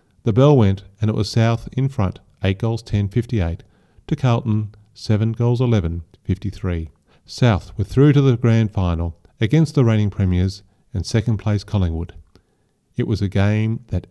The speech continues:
everyone was anticipating. The grand final was held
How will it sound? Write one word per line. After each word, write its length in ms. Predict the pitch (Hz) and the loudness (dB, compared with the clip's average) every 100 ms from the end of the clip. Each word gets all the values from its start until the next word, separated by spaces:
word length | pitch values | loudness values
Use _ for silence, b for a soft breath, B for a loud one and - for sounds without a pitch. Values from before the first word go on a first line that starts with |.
| - | -2
everyone 500 | 104 92 85 82 - | 0 0 -2 -6 -6
was 160 | 107 92 | -4 -2
anticipating. 840 | 90 - 98 - 92 87 87 78 _ _ _ _ _ _ _ - | -4 -6 -10 -6 -4 -4 -6 -10 _ _ _ _ _ _ _ -12
The 100 | - | -2
grand 320 | 110 120 117 | 2 2 2
final 500 | 135 139 92 92 101 - | 2 4 2 -2 -6 -6
was 160 | 101 - | -4 -2
held 440 | 135 151 156 151 | 0 0 0 -4